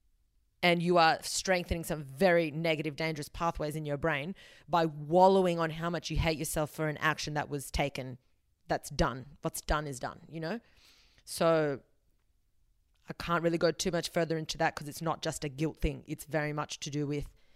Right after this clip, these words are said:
your relationship with yourself and self-hate. Right. Little bit of psychology, uh, behind this whole guilt thing. I feel like I've spoken about, you know, your mindset and your behaviors around it. But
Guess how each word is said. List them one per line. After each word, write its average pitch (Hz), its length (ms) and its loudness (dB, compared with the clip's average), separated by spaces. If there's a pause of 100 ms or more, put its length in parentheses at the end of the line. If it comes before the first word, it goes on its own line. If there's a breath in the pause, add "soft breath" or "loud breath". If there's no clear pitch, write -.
(380)
your 151 120 -2
relationship 143 480 -4
with 131 120 -12
yourself 135 320 -8
and 135 100 -10
self-hate. - 540 -10 (1120 soft breath)
Right. - 520 2
Little 254 300 4
bit 277 120 4
of 285 60 0
psychology, 220 720 4
uh, 185 120 4 (260)
behind 180 460 6
this 175 180 -2
whole 180 160 4
guilt 170 280 2
thing. 190 120 2
I 185 80 2
feel 190 180 0
like 196 220 4
I've 175 220 2 (180)
spoken 180 400 0
about, 160 280 2
you 170 100 -4
know, 156 100 0
your 151 200 -2
mindset 160 320 -2
and 156 120 -2
your 151 80 0
behaviors 160 460 -2
around 147 320 -2
it. 147 160 -4
But 180 200 6